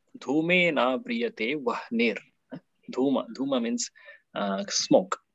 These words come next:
So, uh, when we see, you know, at least I remember when I went to my grandmother's place, <laughs> the chula, uh, uh, the ole,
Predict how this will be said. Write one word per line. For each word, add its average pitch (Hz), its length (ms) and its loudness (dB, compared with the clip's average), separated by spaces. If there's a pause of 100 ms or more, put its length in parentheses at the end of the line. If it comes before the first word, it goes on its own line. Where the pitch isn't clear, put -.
(600)
So, 190 500 10 (340)
uh, 117 280 0
when 143 260 8
we 135 120 8
see, 131 240 10 (200)
you 113 80 0
know, 117 260 2 (340)
at - 140 0
least 123 200 6
I 117 60 6
remember 120 460 4
when 113 180 -2
I 110 120 0
went 113 220 -4
to 113 80 -2
my 110 140 0
grandmother's 110 680 0
place, 113 380 2 (100)
<laughs> - 580 -10
the 107 540 0
chula, 123 400 6 (160)
uh, 113 80 -8 (440)
uh, 98 340 -10
the - 160 -2
ole, 160 280 8